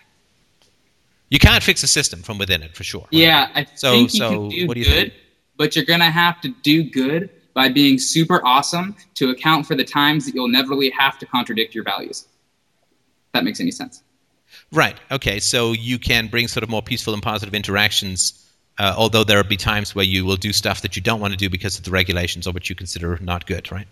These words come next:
Speaker 2: Yeah, things that you have to do, or it's like you lose your job type stuff, or things that you have to do, or another kid, you know, the classroom's, when it, when the ratio is one to twenty, it, it can be pretty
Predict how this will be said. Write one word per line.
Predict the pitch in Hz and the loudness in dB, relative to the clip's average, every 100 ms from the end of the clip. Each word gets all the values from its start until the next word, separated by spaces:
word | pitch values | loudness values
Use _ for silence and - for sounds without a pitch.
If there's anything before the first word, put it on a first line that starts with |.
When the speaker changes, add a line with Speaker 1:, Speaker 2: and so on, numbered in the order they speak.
| _ _ _ _ | _ _ _ _
Speaker 2:
Yeah, | 190 139 | 2 2
things | - 214 220 | 4 6 6
that | 190 | 6
you | 165 | 4
have | 151 160 156 | 4 2 0
to | |
do, | 147 147 | 2 2
or | 135 | 2
it's | 131 | -2
like | 120 | -2
you | 123 | -2
lose | 110 | -4
your | - | -4
job | 98 98 | -6 -6
type | 104 | -10
stuff, | - 101 | -8 -8
or | 113 | -2
things | 160 156 | 4 4
that | 139 | 4
you | 139 | 2
have | 139 | 0
to | 131 | 2
do, | 131 135 117 | 4 4 2
or | 123 120 113 123 107 | 0 -2 -4 -8 0
another | 127 123 120 | 2 2 0
kid, | 127 117 | -2 0
you | 117 | 2
know, | 107 | 0
the | - | -4
classroom's, | - 117 107 110 104 - - _ | 0 2 2 0 -4 -6 -14 _
when | - 147 156 | -6 2 6
it, | 139 139 | 6 8
when | 170 | 6
the | 165 | 8
ratio | 185 233 226 | 6 6 6
is | 165 | 4
one | 135 160 | 4 4
to | 143 | 2
twenty, | - 151 123 | 2 4 4
it, | 113 127 | 4 0
it | - | 0
can | 147 | 2
be | 135 | 4
pretty | 127 160 143 113 | 4 4 4 4